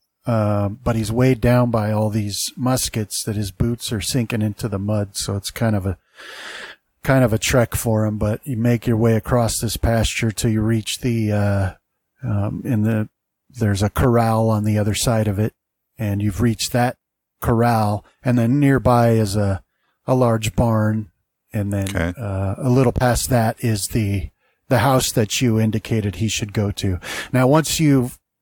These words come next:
Speaker 1: uh, reached this point, you can see that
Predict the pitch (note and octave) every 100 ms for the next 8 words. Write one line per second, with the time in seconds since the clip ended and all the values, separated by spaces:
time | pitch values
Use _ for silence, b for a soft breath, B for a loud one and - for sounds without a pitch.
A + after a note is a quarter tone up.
0 | - B2+ A2+ A2 B2 - _ _ _ -
1 | D3+ C#3 - E3 - - B2 A#2 C3 _
2 | _ _ - - _ _ _ _ C#3+ B2+
3 | B2 A2+ - C#3+ A#2+ G#2+ - _ _ _
4 | _ B2+ A#2+ A#2+ A2 A#2+